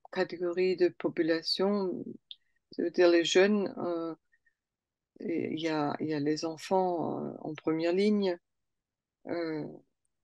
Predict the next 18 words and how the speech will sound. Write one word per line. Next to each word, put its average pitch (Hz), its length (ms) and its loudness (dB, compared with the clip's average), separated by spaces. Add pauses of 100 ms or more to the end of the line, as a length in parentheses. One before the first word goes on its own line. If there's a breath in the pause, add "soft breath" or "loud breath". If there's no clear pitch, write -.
(680)
mais, 202 640 4
euh, 170 580 -2 (840)
on 170 340 -4 (300)
peut 202 440 2 (520)
aussi, 208 720 -2 (1400)
ah 175 120 2
oui, 139 240 -2 (200)
il 165 60 -4
y - 20 0
a 165 60 0
les 170 240 4
enfants 175 240 0
en 175 80 0
première 170 360 2
ligne, 196 280 4 (180)
<laughs> - 800 -12
euh, 175 320 6 (520)
puisque 220 460 2